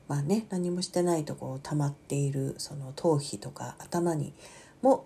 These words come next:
あの、いろいろ溜まっているものが抜けて出してもらってすっきりしたのかなと思います。使ってないようでいてね、やっぱりこういうことしてると使っていると思うのでね、やっぱりこの、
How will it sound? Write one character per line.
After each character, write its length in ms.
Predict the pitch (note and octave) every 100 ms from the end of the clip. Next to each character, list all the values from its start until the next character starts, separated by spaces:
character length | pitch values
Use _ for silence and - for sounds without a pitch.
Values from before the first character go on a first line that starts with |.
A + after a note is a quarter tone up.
| -
あ 140 | - D3+
の、 240 | D3 D3
い 60 | C#3+
ろ 160 | C#3
い 20 |
ろ 100 | C#3
溜 160 | C3 -
ま 100 | C#3+
っ 20 |
て 160 | - D3+
い 60 | D3
る 60 |
も 120 | C3+
の 140 | C#3 C#3+
が 180 | - - - - - - - - - D3+ D3 - - - - D3+
抜 120 | D3
け 160 | C#3+ D3+
て 240 | D3+ D3
出 140 | - D3+
し 80 | -
て 120 | -
も 140 | C3+
ら 80 | C3+
っ 60 | - -
て 180 | - -
す 240 | - - -
っ 40 | -
き 140 | D3+
り 200 | C#3 - - - - - -
し 100 | -
た 140 | D#3+
の 100 | C#3+
か 140 | C#3+ -
な 260 | F3+ F#3 F3+
と 180 | - - - - - - - - - -
思 240 | D3 C#3+
い 60 | D3
ま 140 | C#3
す。 160 | - -
使 200 | - E4
っ 20 |
て 200 | E4 D4+
な 140 | D#4 D4
い 80 | G#3
よ 100 | C#3+
う 40 |
で 100 | C#3+
い 60 | C#3
て 120 | D3
ね、 220 | E3+ F3+
や 60 | D3
っ 20 |
ぱ 100 | F3
り 100 | D3+
こ 180 | C#3+ F3
う 60 | D#3+
い 40 |
う 20 |
こ 140 | - E3
と 100 | D3
し 120 | -
て 120 | D3
る 100 | C#3
と 260 | - C#3 - - - - - -
使 220 | - -
っ 60 | D3
て 180 | C#3+ -
い 60 |
る 80 | C#3+
と 120 | C#3+
思 140 | D3 C#3+
う 100 | D3
の 140 | -
で 120 | - -
ね、 140 | E3+
や 80 | D#3+
っ 20 | - - - - -
ぱ 100 | E3
り 80 | D3 -
こ 100 | D3+
の、 760 | D3 C#3+ D3 - - - -